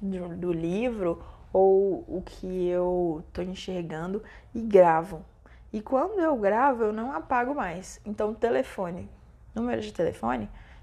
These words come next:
eu vejo o número do telefone anotado no papel e eu decoro aquilo que tá escrito. Ou eu decoro o movimento, quando isso acontecia, né? Hoje em dia a gente já, já usa a memória do celular, então as pessoas não costumam gravar o telefone.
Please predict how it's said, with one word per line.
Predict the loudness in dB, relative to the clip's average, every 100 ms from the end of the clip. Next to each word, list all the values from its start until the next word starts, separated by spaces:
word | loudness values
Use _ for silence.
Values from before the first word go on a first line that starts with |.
| -2
eu | 0
vejo | 2 2 2 0
o |
número | -2 -2 -2 -4
do | -2
telefone | 0 0 -2 -8 -6 -8 -12 -20 -20 -20 -20 -20 -20 -20 -2
anotado | 2 2 6 8 8 6
no | 0
papel | -2 0 -2 -2 -4 -10 -20 -20 -20 -4
e | 0
eu |
decoro | 2 4 4 4
aquilo | 2
que | 0
tá | 2
escrito. | 0 0 -6 -6 -6 -10 -20 -20 -20 -20 -20 -4 8
Ou | 10 10 6 0 -12 0
eu | 4
decoro | 6 4 6 6 6 2
o | -2
movimento, | 2 0 0 -2 -2 -4 -4 -6 -6 -6
quando | -2 -2
isso | 0
acontecia, | 0 0 -4 -2 0 0
né? | 2
Hoje | 0 0
em | 0
dia | 2
a | 2
gente | 0 2
já, | 4 6 4
já | 2 2
usa | 4
a | 2
memória | 2 2 0
do |
celular, | 0 0 2
então | 0 -2
as | -4
pessoas | -6 -8 -6
não | -6
costumam | -8 -6 -2
gravar | 0 0 2 4
o | 2
telefone. | 2 2 2 0 -2 -2